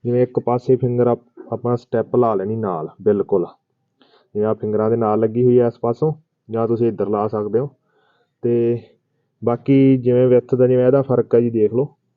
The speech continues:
ਜਿਵੇਂ ਇਹਦੇ ਇੱਕ ਪਾਸੇ ਜ਼ਿਆਦੀ ਵਿੱਥ ਆ, ਇੱਧਰ ਘੱਟ ਆ, ਇਹਨੂੰ ਨਾ ਢਿੱਲਾ ਕਰਕੇ ਇਹਨੂੰ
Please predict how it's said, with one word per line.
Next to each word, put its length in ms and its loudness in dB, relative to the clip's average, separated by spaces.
ਜਿਵੇਂ 280 -4
ਇਹਦੇ 160 4
ਇੱਕ 180 -2
ਪਾਸੇ 640 2
ਜ਼ਿਆਦੀ 320 0
ਵਿੱਥ 300 0
ਆ, 40 4
ਇੱਧਰ 300 0
ਘੱਟ 240 -2
ਆ, 80 -2
ਇਹਨੂੰ 220 -10
ਨਾ 140 -2
ਢਿੱਲਾ 300 -2
ਕਰਕੇ 340 -2
ਇਹਨੂੰ 240 -6